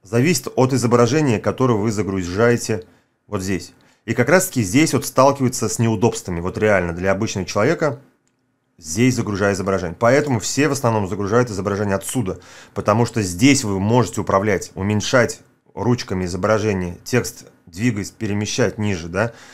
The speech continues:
Поэтому здесь вот на любителя на самом деле вот эта вкладка изображения. Следующий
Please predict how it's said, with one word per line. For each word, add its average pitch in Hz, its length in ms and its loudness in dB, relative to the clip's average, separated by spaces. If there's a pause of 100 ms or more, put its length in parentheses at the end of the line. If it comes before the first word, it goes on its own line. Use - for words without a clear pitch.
(720)
Поэтому 127 580 2 (340)
здесь 123 420 -2
вот 104 260 -6
на 107 240 2
любителя 117 540 0
на 92 140 0
самом 95 320 -2
деле 151 400 -2 (320)
вот 90 160 -6
эта 117 160 -2
вкладка 107 400 -2
изображения. 92 600 -4 (560)
Следующий 147 600 2